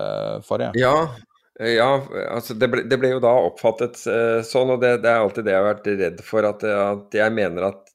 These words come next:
Speaker 2: teknisk analyse ikke virker, men det er jo ikke det jeg sier. Jeg sier jo at, eh, at det er jo ikke teknisk analyse som virker, det er jo den tolkningen en eller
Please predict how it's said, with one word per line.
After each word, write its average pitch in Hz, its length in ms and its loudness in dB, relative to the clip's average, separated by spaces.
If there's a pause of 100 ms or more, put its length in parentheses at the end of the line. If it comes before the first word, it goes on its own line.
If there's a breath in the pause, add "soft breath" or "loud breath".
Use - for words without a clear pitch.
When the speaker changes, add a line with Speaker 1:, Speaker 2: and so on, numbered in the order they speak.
(100)
Speaker 2:
teknisk 101 400 -8
analyse 104 400 -4
ikke 110 220 -6
virker, 110 320 -8
men 107 100 -6
det 107 60 0
er 104 80 0
jo 101 80 -8
ikke 117 160 -8
det 98 100 0
jeg 110 200 -4
sier. 117 400 -4
Jeg 110 100 -10
sier 95 320 -6
jo 101 160 -4
at, - 240 -12
eh, 107 420 -8 (1300 loud breath)
at 127 80 0
det 139 80 8
er 127 100 6
jo 120 120 0
ikke 139 160 2 (340 loud breath)
teknisk 127 400 -2
analyse 127 500 0
som 113 160 -2
virker, 117 240 -2
det 123 80 2
er 113 140 4
jo 117 80 2
den 123 100 -6
tolkningen 113 800 -2
en 101 80 0
eller 110 160 -2